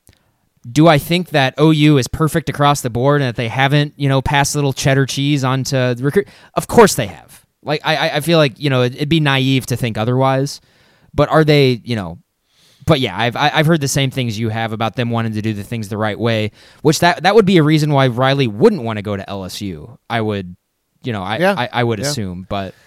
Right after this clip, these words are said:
Speaker 2: And, and, uh, and honestly, shouldn't N I L kind of, kind of make a lot of this stuff not as big of
Speaker 1: Yeah,
Speaker 2: a deal
Speaker 1: that gives,
Speaker 2: anymore,
Speaker 1: that gives
Speaker 2: you
Speaker 1: them
Speaker 2: know?
Speaker 1: a lot of cover to do pretty much whatever they want.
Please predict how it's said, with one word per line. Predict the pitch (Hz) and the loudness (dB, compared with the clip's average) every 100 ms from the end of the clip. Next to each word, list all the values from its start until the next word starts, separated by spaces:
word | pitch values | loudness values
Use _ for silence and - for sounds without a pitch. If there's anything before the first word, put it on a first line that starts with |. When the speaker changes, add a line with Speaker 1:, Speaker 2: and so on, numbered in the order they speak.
| _ _ _ | _ _ _
Speaker 2:
And, | 233 233 _ _ _ 214 | -8 -8 _ _ _ -4
and, | 220 214 | -4 -4
uh, | 233 | -6
and | 202 | -4
honestly, | 240 285 254 | -4 -4 -4
shouldn't | 190 294 339 269 | -4 -4 -6 -6
N | 160 190 | -2 2
I | 190 151 | 2 2
L | 120 127 156 151 - - | 2 2 0 0 -6 -6
kind | 151 160 | -2 -2
of, | 113 95 _ _ _ _ _ _ _ _ _ _ | -2 -8 _ _ _ _ _ _ _ _ _ _
kind | - 170 | -4 -2
of | 143 | 0
make | 151 156 | 0 -2
a | 147 | -2
lot | 143 151 | 0 2
of | 156 | 0
this | 147 | 0
stuff | 147 147 - 135 | 2 0 0 -6
not | 135 147 | -2 -2
as | 120 | -2
big | 135 139 | 0 2
of | |
Speaker 1:
Yeah, | 123 | 2
Speaker 2:
a | |
deal | 104 104 | 0 2
Speaker 1:
that | 147 | 4
gives, | 151 | 4
Speaker 2:
anymore, | 165 180 | 4 2
Speaker 1:
that | 147 | 2
gives | 170 151 | 2 4
Speaker 2:
you | |
Speaker 1:
them | 147 | 4
Speaker 2:
know? | |
Speaker 1:
a | 131 | 4
lot | 127 | 2
of | 123 | 0
cover | 135 127 127 | -2 -2 0
to | 120 | -2
do | 120 | -2
pretty | 117 135 131 | 0 0 2
much | 117 123 | 0 -2
whatever | 107 98 | -6 -6
they | 90 | -8
want. | 82 | -10